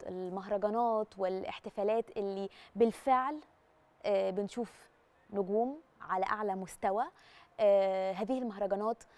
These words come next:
بترتقي فعلًا بالذوق العام. آه، المهرجانات الثقافية والجنائية، آه، مهم إن احنا نشوفها في مختلف محافظات الجمهورية.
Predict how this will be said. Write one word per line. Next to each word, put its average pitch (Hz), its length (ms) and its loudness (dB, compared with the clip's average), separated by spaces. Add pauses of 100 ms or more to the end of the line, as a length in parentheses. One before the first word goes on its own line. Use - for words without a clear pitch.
(140)
بترتقي 226 640 -2
فعلًا 196 440 -4 (380)
بالذوق 196 400 0
العام. 196 420 4 (460)
آه، 196 800 4
المهرجانات 220 500 -2
الثقافية 208 680 -2
والجنائية، 196 720 0 (440)
آه، 208 260 4 (160)
مهم 240 320 0
إن 254 100 -2
احنا 254 180 -6
نشوفها 247 320 -8
في 226 180 -10
مختلف 208 540 -2 (160)
محافظات 208 580 -2
الجمهورية. 180 460 -10